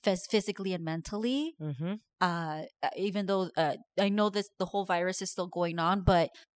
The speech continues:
Speaker 1: uh, I know that it's not a surprise anymore. We know we have a virus. It's not like, like the twenty twenty where it hit us and we're like, "Oh, shoot," you know? "What are we gonna do now? How is the re-, rest of twenty twenty is, how is it gonna look?"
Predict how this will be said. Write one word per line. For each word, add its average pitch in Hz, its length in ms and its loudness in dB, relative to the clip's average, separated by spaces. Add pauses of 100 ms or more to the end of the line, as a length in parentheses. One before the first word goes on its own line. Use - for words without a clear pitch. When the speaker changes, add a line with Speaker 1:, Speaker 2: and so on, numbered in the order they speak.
(120)
Speaker 1:
uh, 190 260 6
I 202 200 0
know 208 320 -2
that 190 300 2 (180)
it's 247 180 2
not 277 120 6
a 262 40 4
surprise 269 400 2
anymore. 254 360 2
We 220 140 -2
know 247 120 0
we 240 80 2
have 220 140 -2
a 190 80 -6
virus. 202 600 -4 (320)
It's - 160 0
not 233 160 6
like, 214 240 4
like 185 300 -4
the 185 60 -16 (100)
twenty 208 200 -2
twenty 214 280 -4
where 190 160 -2
it 165 60 -10
hit 240 200 6
us 226 400 2
and 175 80 -8
we're 190 80 2
like, 180 140 0
"Oh, 262 300 2
shoot," 277 480 2 (280)
you 208 120 -4
know? 208 300 2 (360)
"What 196 200 2
are 254 100 8
we 262 100 0
gonna 247 180 0
do 247 220 -2
now? 262 340 6
How 202 280 6
is 220 120 2
the 214 160 2
re-, 196 300 4
rest 196 220 2
of 214 60 -10
twenty 196 260 -2
twenty 185 420 -4 (180)
is, 180 140 -6
how 180 180 -4
is 180 120 -6
it 175 80 -10
gonna 165 200 -6
look?" 160 200 -4